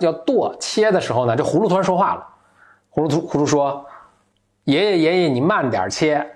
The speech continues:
老头儿吓得一哆嗦，把刀掉地上了，就跑回到老伴儿身边说：“这个，这葫芦成精了，这葫芦会说话。”这个老伴儿不相信，就跑过来捡起这个刀，也要剁这个葫芦。这葫芦又说话了，说：“老奶奶，老奶奶，老奶奶，你慢点切。”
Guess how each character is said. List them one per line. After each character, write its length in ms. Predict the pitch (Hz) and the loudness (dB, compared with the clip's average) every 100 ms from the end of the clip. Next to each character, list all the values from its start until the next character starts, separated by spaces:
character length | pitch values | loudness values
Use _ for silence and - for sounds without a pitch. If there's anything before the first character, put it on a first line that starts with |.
| _ _ - | _ _ -2
老 180 | 123 | 0
头 80 | 120 | 0
儿 140 | 160 160 | 0 -2
吓 320 | - 180 139 | -2 -2 0
得 60 | |
一 60 | 147 | 0
哆 280 | 123 170 175 | 0 0 0
嗦， 160 | 131 110 | 0 -2
把 80 | |
刀 320 | 107 135 139 127 | 0 0 0 -2
掉 260 | 117 127 | -2 -2
地 160 | 117 123 | 0 -2
上 120 | 107 | -2
了， 80 | 101 | -2
就 200 | 117 113 - | -2 -2 -6
跑 200 | - 113 | -6 -2
回 80 | 123 | 0
到 60 | 139 | 0
老 160 | 117 | 0
伴 160 | 104 131 | 0 -2
儿 40 | |
身 160 | - 123 | 0 0
边 100 | 120 | 2
说 120 | 123 | 2
：“这 80 | 151 | 2
个， 220 | 139 131 | 2 0
这 140 | 120 165 | 0 0
葫 200 | - 135 | 0 0
芦 140 | 160 | 0
成 200 | 123 131 | 0 -4
精 280 | 131 175 170 | 0 0 0
了， 60 | 139 - - - | -2 -10 -20 -8
这 100 | - | -4
葫 140 | 131 147 | -2 0
芦 60 | |
会 100 | 156 | 0
说 160 | 127 135 | 0 0
话。” 200 | 131 - - - - - - - - - - | -2 -4 -16 -20 -18 -18 -18 -18 -20 -20 -4
这 80 | |
个 60 | 131 | 0
老 80 | 107 | 0
伴 140 | 156 | 0
儿 40 | 139 | 0
不 60 | |
相 180 | 143 165 | 0 0
信， 200 | 165 123 | 0 -2
就 80 | 120 | -4
跑 240 | - 101 | -4 -2
过 100 | 113 | 0
来 220 | 120 - - - _ - | -2 -4 -10 -20 _ -6
捡 220 | 120 139 | -2 0
起 80 | 131 | 2
这 60 | |
个 80 | 117 | 0
刀， 340 | 107 127 131 - | 0 0 -2 -2
也 120 | 127 | 0
要 160 | 107 143 | 0 0
剁 180 | - 165 | 0 0
这 80 | 123 | 0
个 80 | 110 | -2
葫 160 | 117 | 0
芦。 260 | 117 117 - | 0 -2 -6
这 100 | - | -6
葫 140 | 120 135 | -2 0
芦 80 | 214 | 2
又 180 | 254 | 0
说 180 | - 131 | 0 0
话 220 | 123 107 | 0 -2
了， 80 | 101 | -4
说 320 | - 120 113 - - - - - | -2 0 0 -4 -18 -18 -18 -8
：“老 140 | - 147 | -4 0
奶 180 | 175 117 | 0 2
奶， 120 | 120 | 2
老 200 | 120 143 | 2 0
奶 120 | 104 | 0
奶， 180 | 120 135 | -2 -2
老 140 | 127 151 | 0 0
奶 140 | 113 | 0
奶， 120 | 113 | 0
你 140 | 117 101 | -2 -2
慢 320 | 131 143 107 | 0 0 0
点 180 | 90 90 | -2 -4
切。” 440 | - 135 131 - | -2 0 -2 -6